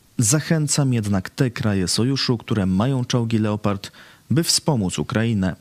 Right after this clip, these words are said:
Nie będziemy stać wam na drodze. Przygotowujemy się na pozytywne zakończenie tej kwestii, a gdy decyzja będzie na tak, rozpoczniemy działania bardzo szybko”,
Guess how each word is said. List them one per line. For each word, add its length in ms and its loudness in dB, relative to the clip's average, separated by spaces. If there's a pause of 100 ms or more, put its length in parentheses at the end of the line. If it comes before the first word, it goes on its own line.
(120)
Nie 200 2
będziemy 480 0
stać 320 -4
wam 280 -2
na 220 2
drodze. 420 0 (600)
Przygotowujemy 680 2
się 160 0
na 160 2
pozytywne 680 0
zakończenie 580 0
tej 200 -2
kwestii, 500 -2 (140)
a 80 2
gdy 180 0
decyzja 520 0
będzie 340 0
na 120 0
tak, 340 -2
rozpoczniemy 720 -2
działania 460 0 (420)
bardzo 360 0
szybko”, 440 0